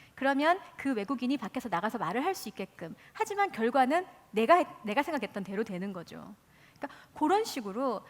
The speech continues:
내가 한국인이 잘하는 어떤 장점을 가지고 그 어떤, 어떤 사람들이랑 일을 하든지 내 장점을 막 표출할 수 있는 그런 사람이 글로벌 리더, 리더이고요.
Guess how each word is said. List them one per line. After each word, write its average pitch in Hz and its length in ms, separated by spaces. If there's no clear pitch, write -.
내가 202 260
한국인이 403 500
잘하는 208 1080
어떤 233 400
장점을 269 500
가지고 247 560
그 - 120
어떤, 277 480
어떤 392 340
사람들이랑 247 640
일을 208 160
하든지 226 640
내 226 180
장점을 220 560
막 - 440
표출할 453 420
수 440 120
있는 185 460
그런 302 220
사람이 277 260
글로벌 202 340
리더, 180 220
리더이고요. 190 920